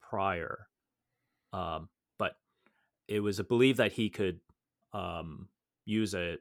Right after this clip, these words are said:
Imperial terminal to determine the whereabouts or get the signature of Moff Gideon's,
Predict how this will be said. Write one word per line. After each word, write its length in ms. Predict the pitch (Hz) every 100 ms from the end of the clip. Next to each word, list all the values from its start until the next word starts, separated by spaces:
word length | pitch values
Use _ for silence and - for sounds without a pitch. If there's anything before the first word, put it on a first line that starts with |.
| -
Imperial 540 | 98 - 107 98 98
terminal 420 | 87 107 92 90 90
to 160 | 92 85 -
determine 460 | 90 - 110 92 87
the 80 | 92
whereabouts 600 | 92 87 92 87 85 -
or 240 | 98 90
get 220 | 87 92 -
the 120 | 90
signature 680 | - - 92 90 - 90 85
of 180 | 82 80 - _ _ _ _ _ -
Moff 240 | 95 82 -
Gideon's, 580 | 92 87 82 80 80